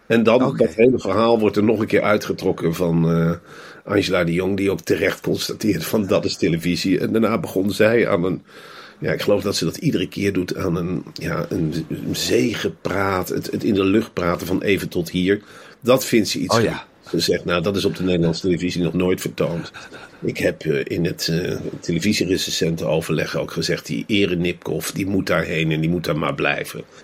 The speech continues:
Speaker 1: Dit is het beste wat ooit op televisie is geweest." En dan krijg je weer, ze zei, "De week samenvatten in een liedje." Nou, je verzint het niet. En het was er helemaal van onder de indruk.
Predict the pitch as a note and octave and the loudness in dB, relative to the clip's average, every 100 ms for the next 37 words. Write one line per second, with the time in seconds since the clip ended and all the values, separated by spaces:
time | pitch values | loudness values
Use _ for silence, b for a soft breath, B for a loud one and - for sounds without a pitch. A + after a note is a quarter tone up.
0 | B - A2 A2 G2+ F2 F#2+ A2+ - - | B 0 2 2 0 -2 0 2 0 -2
1 | - - B B - G2 E2 C3+ A#2 G#2+ | -6 -8 B B -2 -2 0 2 2 2
2 | E2 - F#2 E2+ F#2 E2+ C#2 - - F2+ | -4 0 0 0 -4 -4 -4 -4 -2 -2
3 | F2+ D#2+ - C3+ A2+ G#2+ G2+ G#2 - F#2 | 0 -2 0 2 4 2 0 -2 0 2
4 | G2+ G2+ - B B B - - B2+ B2 | 4 4 0 B B B -6 0 0 2
5 | B2 G2+ B2 D#3 D#3 - A#2 G#2+ F#2+ G#2 | 2 6 8 8 6 2 2 2 2 0
6 | F#2+ G2+ G#2+ F#2 F2+ F#2+ A2 A2+ - - | 0 2 2 2 4 4 4 2 -4 -2
7 | F2 D2 C#2+ C#2 E2+ - F2 - - G#2+ | -2 -2 0 0 -2 -2 -4 -2 0 4
8 | C3+ - E2 E2+ F2 F#2+ - G2+ F2+ F2 | 4 2 -6 -4 -4 -4 -6 0 0 0
9 | D#2+ G#1+ - G2 F2+ G2 G2 C3 D#3 G#2+ | -4 -6 -2 -2 2 4 6 8 6 6
10 | G#2 G2+ G2+ F2+ F#2+ G2 G2 G2 | 2 2 2 0 0 0 2 0